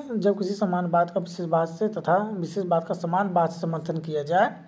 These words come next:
तो आपका अर्थांतरन्यास अलंकार होगा। ऑप्शन नंबर सी इसका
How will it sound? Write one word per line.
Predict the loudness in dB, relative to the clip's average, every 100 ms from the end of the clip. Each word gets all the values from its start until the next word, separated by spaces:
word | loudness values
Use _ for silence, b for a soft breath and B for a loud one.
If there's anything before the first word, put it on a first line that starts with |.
| b b b b 0
तो | 4
आपका | 4 4 4 4 0 -20 b b b b -4
अर्थांतरन्यास | -2 0 0 4 2 2 0 2 0 -2 -6 -10 -4
अलंकार | -2 0 2 2
होगा। | 2
ऑप्शन | 0 -2
नंबर | -2 -2
सी | -2 -4 -2
इसका | -4 -4 0